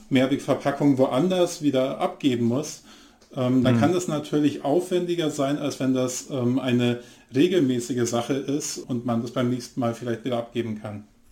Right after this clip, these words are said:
Speaker 2: Mhm. Na, ich glaub, wir haben ja hier häufig auch das Problem, es heißt ja dann immer, was sich nicht rechnet, indem alles in Geld halt umgerechnet wird. Da ist halt immer die Frage,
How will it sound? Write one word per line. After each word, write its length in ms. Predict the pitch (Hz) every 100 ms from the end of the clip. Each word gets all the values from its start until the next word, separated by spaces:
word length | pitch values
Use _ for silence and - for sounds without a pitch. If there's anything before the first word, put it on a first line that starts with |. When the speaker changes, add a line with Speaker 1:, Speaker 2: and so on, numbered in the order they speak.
| - _ _ _ -
Speaker 2:
Mhm. 340 | - 104 98 117 _ _ -
Na, 80 |
ich 40 | 120
glaub, 200 | 127 139
wir 80 | 135
haben 100 | 139
ja 80 |
hier 160 | 127 127
häufig 260 | 139 135 113
auch 120 | -
das 140 | 135
Problem, 380 | - 110 107 143
es 140 | 139 -
heißt 280 | 110 127 135
ja 60 |
dann 100 | 120
immer, 180 | - 120
was 160 | 117 -
sich 180 | 107 117
nicht 280 | 120 107 110
rechnet, 500 | 143 - - 101 -
indem 260 | 104 117
alles 280 | - 117 120
in 280 | - 110 117 - - - -
Geld 220 | 143 143
halt 120 | 92
umgerechnet 680 | - 95 92 90 90 104 95
wird. 240 | 101 135 - - - -
Da 100 | 107
ist 140 | 117
halt 120 | 117
immer 160 | 110 120
die 80 | 117
Frage, 460 | - 117 123 113